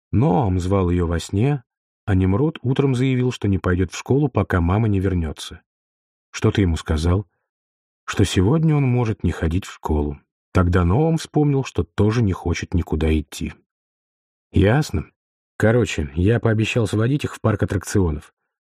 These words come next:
Не знаю, когда мы вернемся, а главное, в каком состоянии. Отложим встречу на неделю, ладно?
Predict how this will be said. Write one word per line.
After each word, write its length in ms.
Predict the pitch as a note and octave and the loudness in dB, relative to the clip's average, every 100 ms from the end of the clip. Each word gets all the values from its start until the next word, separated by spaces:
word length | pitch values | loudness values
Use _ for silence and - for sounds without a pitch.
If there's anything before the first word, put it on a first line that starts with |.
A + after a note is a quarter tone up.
| _ _ - | _ _ -2
Не 100 | C3+ | 0
знаю, 260 | C#3 G#2+ | 2 0
когда 220 | G2 F#2+ | 2 2
мы 100 | F2+ | 2
вернемся, 560 | E2+ F2+ E2+ D2+ - - _ _ _ - | 0 0 -2 -4 -10 -18 _ _ _ -6
а 100 | E2 | 0
главное, 400 | G2 A2 G2 F2 | 2 2 0 0
в 60 | |
каком 260 | F#2+ F2+ F#2 | -2 -2 -4
состоянии. 640 | - - F2+ E2 D2+ C#2 _ _ _ _ _ | -4 0 0 0 -4 -10 _ _ _ _ _
Отложим 440 | A#2+ - A3+ D3 | -2 2 2 0
встречу 360 | G2 G#2+ G2 - | 0 0 0 0
на 60 | F#2 | 0
неделю, 360 | G2 G2+ F2+ | 2 0 0
ладно? 440 | F#2+ D3 F2+ D2 | 0 -2 -4 -10